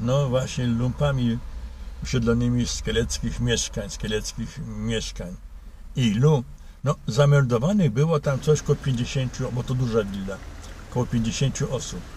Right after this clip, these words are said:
Mieszkało na stałe podobno dwadzieścia sześć osób. I te dwadzieścia sześć osób po pożarze tej willy przekwaterowano natychmiast do, <laughs> do takiego bloku socjalnego,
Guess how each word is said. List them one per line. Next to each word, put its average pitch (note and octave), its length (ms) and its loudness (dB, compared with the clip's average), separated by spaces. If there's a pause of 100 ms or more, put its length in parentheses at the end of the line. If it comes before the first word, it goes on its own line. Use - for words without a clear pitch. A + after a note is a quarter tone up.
(180)
Mieszkało D#3+ 460 -2
na A#2+ 120 0
stałe C#3+ 360 -2 (440)
podobno C3+ 400 2
dwadzieścia A2+ 560 -2
sześć - 380 2
osób. B2 380 -4 (840)
I - 40 -10
te C#3 140 4
dwadzieścia A#2+ 520 2
sześć - 220 -6 (100)
osób B2 360 -2 (200)
po - 140 0
pożarze C3+ 680 0
tej A2+ 220 -4
willy G#2 520 -4 (720)
przekwaterowano A#2+ 760 2
natychmiast A2+ 760 0
do, A2+ 220 2 (600)
<laughs> - 640 -10
do B2 80 -2
takiego A#2+ 460 0
bloku B2 380 0
socjalnego, G#2 720 -4